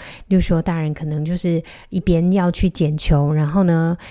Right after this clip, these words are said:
一边就说：“你每次都把它丢很歪，你要丢正一点啊，你丢这么歪，我不要，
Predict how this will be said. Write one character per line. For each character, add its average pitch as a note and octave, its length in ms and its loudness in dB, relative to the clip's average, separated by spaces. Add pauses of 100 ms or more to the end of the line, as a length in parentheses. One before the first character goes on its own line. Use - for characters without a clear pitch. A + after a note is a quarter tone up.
一 F3+ 140 -2
边 E3+ 200 6
就 G3 120 4
说 F3+ 400 4
：“你 F#3+ 100 4
每 G#3 160 4
次 A#3+ 160 0
都 B3 140 6
把 F#3+ 120 2
它 G3 120 2
丢 A3+ 260 6
很 E3 320 4
歪， F3 400 4
你 F3 120 2
要 A#3 120 4
丢 B3+ 220 6
正 B3 280 4
一 B3+ 120 4
点 G3 320 2
啊， F#3+ 260 2
你 F3+ 140 2
丢 A#3+ 200 2
这 C4 140 2
么 G#3+ 200 2
歪， A3 220 0
我 F#3+ 140 2
不 - 120 4
要， A#3+ 280 2